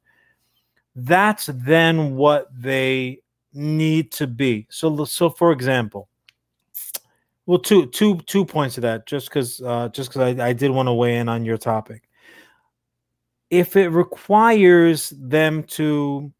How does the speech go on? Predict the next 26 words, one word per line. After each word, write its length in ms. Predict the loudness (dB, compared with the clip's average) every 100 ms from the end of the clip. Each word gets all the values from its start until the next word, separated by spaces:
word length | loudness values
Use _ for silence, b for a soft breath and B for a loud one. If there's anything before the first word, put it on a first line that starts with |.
| _ _ _ _ _ _ _
to, 200 | -4 -4
to 220 | -4 -8 -4
defeat 560 | -4 -2 0 0 -2
Rita, 560 | -2 2 2 2 0 -6 _ _ _ -2
it 60 |
requires 840 | 2 2 0 0 2 4 4 2 0
them 240 | -2 -2
to, 500 | -6 -4 -4 -6 -6
uh, 280 | -8 -6 -8
acquire, 1000 | -10 -6 0 2 2 4 6 6 4 2
um, 640 | 2 4 4 0 -4 -12 -16 _ _ _ _ _ _ _ _ _ -16
some 300 | -4 2 2
kind 300 | 2 2 4
of, 200 | 2 2
uh, 40 | 2
uh, 920 | 2 0 -4 -4 -4 -6 -8 -10 -14
a 40 | -6
talisman 880 | 0 2 2 0 -2 0 0 0
or 360 | -4 -2 0 0
a 120 | 0
lost 540 | 0 4 4 4 -2 -8
technology 500 | -6 -2 0 0 -2
or 60 |
something 180 | -4 -4
like 160 | -2 2
that, 280 | 2 0